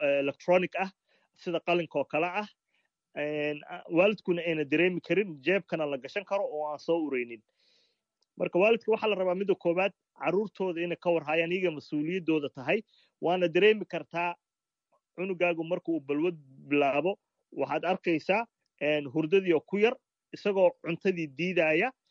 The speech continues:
een, isaga oo, een, culayskiisii uu isdhimay oo caatoobay, een, isagoo waxaad arkaysaa mar walba lacag ku weydiisanaya, ama waxaad arkaysaa inuu qofkii uu bilaabo,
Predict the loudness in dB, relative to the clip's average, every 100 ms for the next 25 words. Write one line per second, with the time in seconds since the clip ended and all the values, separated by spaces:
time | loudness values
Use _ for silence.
0 | _ -6 -2 0 -2 -4 -4 0 2 2
1 | 4 2 2 _ _ -8 -6 -6 0 2
2 | 2 -2 -8 -8 -8 -12 -10 -4 -2 -2
3 | -2 0 4 2 0 _ _ _ -4 -2
4 | -2 -4 0 2 4 2 -2 _ _ _
5 | -4 0 0 -2 -10 _ _ _ _ _
6 | -10 0 2 2 2 -2 -2 _ _ _
7 | _ _ _ _ -4 -4 0 -2 0 0
8 | 2 2 2 2 0 -2 -6 _ _ -4
9 | 0 2 0 -4 -4 -2 0 -2 -6 _
10 | _ _ _ -6 -2 -2 -2 -2 0 0
11 | 0 -2 2 0 0 _ -6 -4 -2 0
12 | 0 0 2 2 0